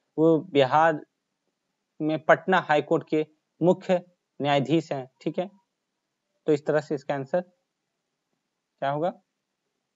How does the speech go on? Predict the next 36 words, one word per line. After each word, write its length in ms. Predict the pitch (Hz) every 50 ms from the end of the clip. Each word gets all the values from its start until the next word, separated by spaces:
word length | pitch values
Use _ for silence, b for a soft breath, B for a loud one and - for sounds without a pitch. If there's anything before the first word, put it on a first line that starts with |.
| _ _ _ _ _ -
तो 240 | 147 156 180 185 _ _ _ _ _
सी। 340 | _ _ - 107 95 - _ _ _ _ _ _ _ _ _ _ _ _ _ _ _ _ _ _ _ _ _ _ _ _ _ _ _ _ _ _ _ _ _ _ _ _ _ _ _ _ _ _ _ _ _ _ _ _ _
अंतिम 300 | - 160 151 135 185 175
प्रश्न 260 | 143 175 151 - - 165
है, 200 | 160 - - 139
बिहार 280 | 139 156 156 165 170
का 140 | 170 - 175
कौन 320 | 170 - - 170 175 180
सा 120 | 170 - 160
शहर 280 | 156 - 156 151 139
गंगा 320 | 123 - 143 151 156 170 170
के 140 | 156 180 156
तट 260 | 139 160 156 143 - -
पर 80 | 160
अवस्थित 440 | 143 139 135 135 - 139 131 123 -
है? 140 | 101 101 _ _ _ _ _ _ _ _ _ _ _ _ -
नहीं 380 | 131 143 147 147 135 156 139 113
है। 100 | - - _ _ _ _ _ _ -
मुंगेर, 300 | 139 147 151 147 175 175
बेगूसराय, 480 | 156 156 151 147 165 156 - 170 170 160
बक्सर, 300 | 147 143 143 - 170 147
भागलपुर, 420 | 135 139 139 147 147 139 165 156
इनमें 200 | 143 139 139 139
से 140 | 139 - 143
कोई 180 | - 156 151
नहीं, 140 | 160 160 151
एक 80 | 135 -
से 120 | - 131
अधिक। 200 | 110 104 101 - _ _ _ _ _ _ _ _ _ _ _ _ _ -
तो 240 | 165 170 180 175 -
इसका 220 | 160 147 - - 175
आंसर 240 | 165 156 - 156 151
होगा 220 | 156 156 160 151
ऑप्शन 260 | 143 - - 151 131
ई, 100 | 120 113
क्योंकि 520 | 107 _ _ _ _ - 147 135 - 170